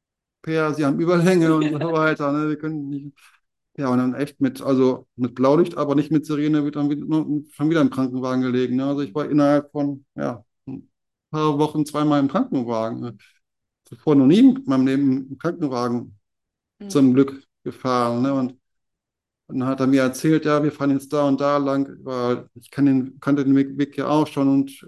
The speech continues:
Speaker 1: „Ja, fa-, fahren wir über die Autobahn?“ „Ja, wir fahren über die Autobahn.“ Ru-, ruckel, ruckel, ruckel und,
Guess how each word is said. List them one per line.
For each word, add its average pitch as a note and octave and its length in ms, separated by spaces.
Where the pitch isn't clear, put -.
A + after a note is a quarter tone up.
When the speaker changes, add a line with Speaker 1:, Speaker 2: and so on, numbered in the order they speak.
Speaker 1:
„Ja, D3+ 180
fa-, D3 220
fahren D3+ 180
wir D#3 60
über C#3+ 100
die C#3+ 100
Autobahn?“ D3+ 440
„Ja, D#3+ 120
wir D#3 120
fahren D#3+ 160
über C#3 160
die C#3+ 80
Autobahn.“ D3 640
Ru-, D3 140
ruckel, C#3+ 300
ruckel, C#3 340
ruckel C#3 340
und, C3+ 340